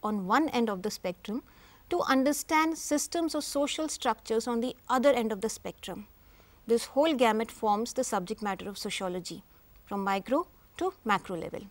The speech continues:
Now, sociologists focus primarily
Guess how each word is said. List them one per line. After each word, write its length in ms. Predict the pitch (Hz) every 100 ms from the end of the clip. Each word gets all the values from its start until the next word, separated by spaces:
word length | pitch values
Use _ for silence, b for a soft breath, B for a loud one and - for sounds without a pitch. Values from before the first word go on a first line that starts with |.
| - _ - _ _ _ -
Now, 180 | 254 254
sociologists 760 | 262 285 - 320 392 415 440 -
focus 600 | - 330 233 214 - - -
primarily 720 | 262 254 269 277 311 370